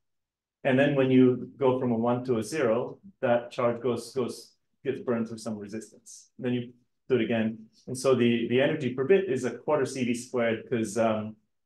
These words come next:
half C V squared is the energy, but then half the time you're not doing transitions when you have random data. You go from a one to a one, from a zero to a zero, right?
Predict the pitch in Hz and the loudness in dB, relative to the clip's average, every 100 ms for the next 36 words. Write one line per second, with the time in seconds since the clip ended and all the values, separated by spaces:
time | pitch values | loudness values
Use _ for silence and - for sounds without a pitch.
0 | _ - 135 127 127 123 - 127 113 113 | _ -4 -2 -2 -4 -4 -2 -2 0 -2
1 | 120 147 131 127 120 120 123 117 117 113 | -2 -2 -2 -4 -2 -2 0 0 0 -4
2 | - _ _ 131 127 127 - 117 120 110 | -8 _ _ -4 -2 -4 0 2 2 2
3 | 110 113 117 113 110 120 110 120 120 110 | 2 2 0 -2 -2 -4 -2 -2 -4 -6
4 | 110 107 98 107 104 101 101 98 101 101 | -4 -4 -2 -4 -4 -4 -2 -2 -2 -4
5 | - 101 101 104 107 107 110 98 107 104 | -4 -4 -2 -2 -4 -4 -2 -2 -2 -4
6 | 101 101 107 98 104 98 110 95 104 95 | -8 -10 -8 -6 -4 -4 -4 -4 -4 -6
7 | 92 101 | -8 -10